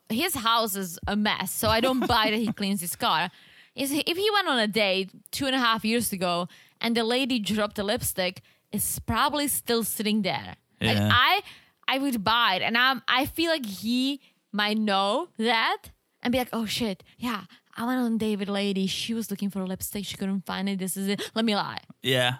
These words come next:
Speaker 2: yeah. The coworker then is a good lie if he pulled that out of
Speaker 1: Yeah,
Speaker 2: his
Speaker 1: I
Speaker 2: ass. That's pretty good.
Speaker 1: Well, he pulled it out of his ass too late, and he was speculating himself about it. That's why it wasn't good. I think he knows exactly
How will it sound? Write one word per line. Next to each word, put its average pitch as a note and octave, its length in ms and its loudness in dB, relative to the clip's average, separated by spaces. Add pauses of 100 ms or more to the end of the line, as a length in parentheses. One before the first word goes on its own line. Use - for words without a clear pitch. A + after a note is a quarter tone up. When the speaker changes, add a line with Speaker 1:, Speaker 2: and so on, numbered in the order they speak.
(140)
Speaker 2:
yeah. C#3 260 4 (240)
The C#3 80 0
coworker G3 520 2
then C3+ 180 6
is C3 160 4
a C3 60 2
good A2 200 2
lie A#2 280 4
if A2+ 120 0
he A2+ 120 4
pulled G#2+ 260 2
that A#2 200 0
out F2+ 200 2
of E2+ 280 -2 (200)
Speaker 1:
Yeah, A3+ 200 2
Speaker 2:
his G#2 140 2
Speaker 1:
I C4 220 4
Speaker 2:
ass. A2+ 80 0
That's C3 140 0
pretty - 180 -2
good. A2 220 -2 (260)
Speaker 1:
Well, C#4+ 200 2 (240)
he E4+ 200 -2
pulled A#4+ 400 2
it A4+ 60 4 (100)
out F#4+ 100 6
of F4+ 60 0
his F4+ 200 0 (200)
ass C#4+ 340 -2
too B3+ 500 -2 (120)
late, A3 540 0 (320)
and B3 100 0
he C#4+ 120 0
was E4+ 140 0
speculating G3+ 920 -2
himself E3+ 600 -2
about D#3+ 320 -2
it. E3+ 60 -8
That's A3+ 240 -2
why D#4 140 2
it C4+ 60 0
wasn't A3 320 0
good. D#2 300 -4 (320)
I B3+ 240 2
think F#4 240 -6
he D#4 140 0
knows C#4 240 2
exactly A3 840 0